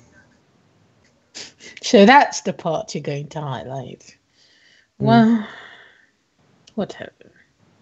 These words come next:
Speaker 1: Hmm. And, uh, she'll be like, uh, besides, I wouldn't have been able to do that with him anyway.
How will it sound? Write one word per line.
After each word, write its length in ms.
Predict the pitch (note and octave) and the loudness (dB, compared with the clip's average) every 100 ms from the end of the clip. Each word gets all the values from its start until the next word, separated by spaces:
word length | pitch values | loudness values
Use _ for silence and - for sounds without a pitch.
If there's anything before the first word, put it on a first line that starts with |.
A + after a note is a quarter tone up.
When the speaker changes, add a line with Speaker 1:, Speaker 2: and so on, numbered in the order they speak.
| _ _ _ _ _ _ _ _ _ _ _ _ _ _ _ _ _ _ _ _ _ _ _ _ _ _ _ _ _ _ _ _ _ A#3 | _ _ _ _ _ _ _ _ _ _ _ _ _ _ _ _ _ _ _ _ _ _ _ _ _ _ _ _ _ _ _ _ _ -14
Speaker 1:
Hmm. 500 | A3+ F#3+ E3 D#3+ E3 - _ _ _ _ _ _ _ _ _ _ _ _ _ _ _ _ | -2 -2 -2 -12 -14 -18 _ _ _ _ _ _ _ _ _ _ _ _ _ _ _ _
And, 280 | G3 F3+ F3 | -8 -8 -6
uh, 200 | F3+ F#3 - _ - - | -8 -8 -10 _ -20 -8
she'll 140 | A#3+ | 2
be 140 | A#3+ A#3 | 4 6
like, 600 | G#3 G#3+ - _ - - | 4 0 -2 _ -14 -6
uh, 100 | F3+ F#3+ _ _ _ _ _ _ _ _ _ _ _ _ _ _ _ _ | -6 -8 _ _ _ _ _ _ _ _ _ _ _ _ _ _ _ _
besides, 760 | G3+ - - F3+ E3 E3 - - - | -12 -6 -4 -2 -4 -8 -12 -16 -4
I 100 | G3+ | 0
wouldn't 220 | F#3+ F#3+ | 2 2
have 120 | F3 | 0
been 140 | F#3 F3 | -2 0
able 300 | E3+ E3+ E3 | 0 -2 -8
to 160 | - | -6
do 260 | F3+ G3+ F#3 | 0 2 2
that 360 | D#3+ D3 - - | 0 -6 -8 -10
with 180 | D#3+ D#3 | -8 -8
him 240 | - E3 D#3+ | -12 -8 -4
anyway. 640 | E3+ D#3+ D3 D3 D#3+ | -4 -4 -8 -8 -10